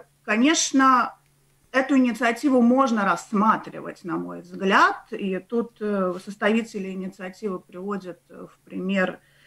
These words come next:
такие города, как Мадона, Массалаца, Резекне. Я, честно говоря, не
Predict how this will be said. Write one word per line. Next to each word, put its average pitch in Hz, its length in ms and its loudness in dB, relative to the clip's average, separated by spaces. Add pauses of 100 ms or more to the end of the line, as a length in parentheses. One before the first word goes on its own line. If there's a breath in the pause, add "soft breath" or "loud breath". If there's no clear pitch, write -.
(140 soft breath)
такие 196 320 -4
города, 185 580 -2
как - 260 -16
Мадона, 208 720 0
Массалаца, 190 880 -4
Резекне. 220 680 -6
Я, 180 80 -14
честно 202 280 -10
говоря, 196 640 -4
не 180 240 -6